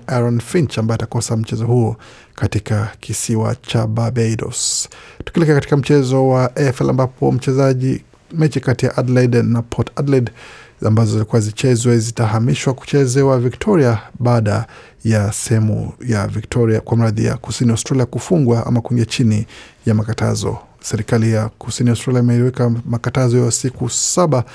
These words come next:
na kumaanisha kwamba michezo yote ambayo ilikuwa ifanyike jimboni humo basi imehamishiwa Victoria kuweza kufanyikia kule moja kwa moja. Na kwa upande wa mchezo wa Olimpiki, hususan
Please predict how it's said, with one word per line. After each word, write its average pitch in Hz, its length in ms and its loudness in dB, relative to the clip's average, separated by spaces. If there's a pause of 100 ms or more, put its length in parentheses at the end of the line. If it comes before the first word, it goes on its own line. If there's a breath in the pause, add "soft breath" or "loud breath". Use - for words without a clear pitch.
(400 loud breath)
na 117 120 4
kumaanisha 120 320 0
kwamba 117 300 0
michezo 110 360 -2
yote 147 600 2 (220)
ambayo 123 160 2
ilikuwa 120 200 0
ifanyike 127 360 0
jimboni 117 300 2
humo 117 240 2
basi - 380 -4 (480 loud breath)
imehamishiwa 104 480 0
Victoria 107 640 -2
kuweza 107 360 -2
kufanyikia 110 720 -2
kule 123 520 0
moja 110 480 0
kwa - 160 -6
moja. 107 280 -4
Na - 80 -2
kwa - 120 0
upande 185 240 4
wa 156 160 4
mchezo 151 600 2 (140)
wa 135 320 4
Olimpiki, 135 560 0
hususan 143 420 0